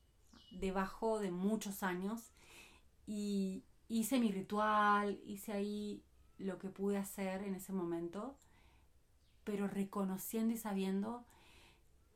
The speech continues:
que esa inquietud, ese dolor, eso que que yo sentía que todavía estaba abierto venía de ahí,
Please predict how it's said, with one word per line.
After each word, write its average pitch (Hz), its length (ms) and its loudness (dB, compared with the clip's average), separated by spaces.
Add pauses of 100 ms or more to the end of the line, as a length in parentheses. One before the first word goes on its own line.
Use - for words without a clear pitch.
(180)
que 196 760 0
esa 220 340 -2
inquietud, 214 840 0
ese 208 220 -4
dolor, 196 340 2
eso 202 240 -4
que 180 220 -6 (340)
que 202 100 -8
yo 202 140 -8
sentía 208 520 -4
que 202 100 -6
todavía 185 400 -6
estaba 190 280 0
abierto 196 360 0
venía 190 320 4
de 180 120 -2
ahí, 170 240 -4